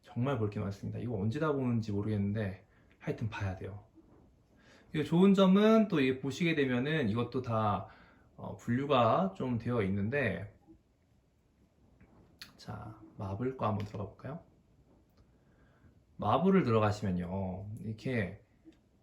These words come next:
쭉 돼 있는데 아이맥스 인핸스드라고 해서 이제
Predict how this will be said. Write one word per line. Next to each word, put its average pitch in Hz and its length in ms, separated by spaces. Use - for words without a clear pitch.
쭉 196 320
돼 127 100
있는데 113 300
아이맥스 165 1040
인핸스드라고 110 960
해서 170 540
이제 101 380